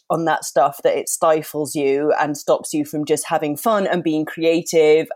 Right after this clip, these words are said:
and just messing around with ideas. But I do think, um, when you know some of the technique stuff, I think it just helps you focus what you're doing and know how to fix things better. So, I mean, I guess when I was first starting out in writing,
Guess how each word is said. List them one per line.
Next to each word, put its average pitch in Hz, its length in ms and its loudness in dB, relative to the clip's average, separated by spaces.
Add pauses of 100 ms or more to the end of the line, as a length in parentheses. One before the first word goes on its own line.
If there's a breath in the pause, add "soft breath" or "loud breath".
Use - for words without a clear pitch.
and 151 380 -2 (120)
just 160 160 -2
messing 151 360 0
around 143 260 0
with 139 100 -6
ideas. 135 640 0
But 151 100 -4
I 147 80 -2
do 151 300 -4
think, 143 500 -6 (560)
um, 151 760 2
when 208 200 2
you 220 100 4
know 214 220 4
some 208 200 0
of 196 80 -2
the 190 120 -4 (240)
technique - 720 -2
stuff, 262 380 -2
I 233 80 2
think 226 220 -4
it - 100 -4
just 196 160 -4
helps - 340 -2
you 185 200 -2
focus 170 640 2
what 170 180 0
you're 165 120 -2
doing 156 380 -2
and 160 160 -4
know 160 180 2
how 147 220 -2
to 147 120 -16
fix - 320 -8
things 139 480 -6 (540 soft breath)
better. 151 500 0
So, 196 440 2 (420 loud breath)
I 233 40 2
mean, 233 140 4
I 220 80 4
guess 226 380 2
when 202 140 0
I 185 180 0
was 170 240 0
first 190 280 2
starting 170 360 -2
out 175 240 -2
in 156 120 -6
writing, 143 680 -4